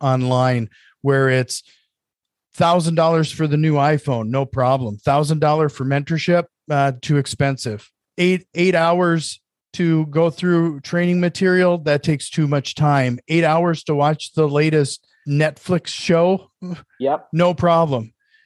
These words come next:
Speaker 1: I
Speaker 2: Yep.
Speaker 1: mean, that, that le-, that change in priority, becoming a consumer versus getting that mentorship and that information you need.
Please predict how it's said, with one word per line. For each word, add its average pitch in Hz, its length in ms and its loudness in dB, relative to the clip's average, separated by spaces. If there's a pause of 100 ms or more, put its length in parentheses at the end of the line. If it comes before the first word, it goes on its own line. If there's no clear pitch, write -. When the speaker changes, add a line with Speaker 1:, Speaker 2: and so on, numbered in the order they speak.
(180)
Speaker 1:
I 156 80 -6
Speaker 2:
Yep. 165 60 2
Speaker 1:
mean, 170 240 0 (280)
that, 185 300 0
that 185 180 2
le-, 208 240 0
that 175 240 0
change 220 360 2
in 165 120 2
priority, 151 880 2 (480)
becoming 180 400 0
a 156 80 0
consumer 160 720 0
versus 131 540 -2
getting 151 380 2
that 131 180 2
mentorship 135 680 -2
and 127 200 -2
that 123 180 -2
information 135 680 -2
you 120 120 -2
need. 127 440 -2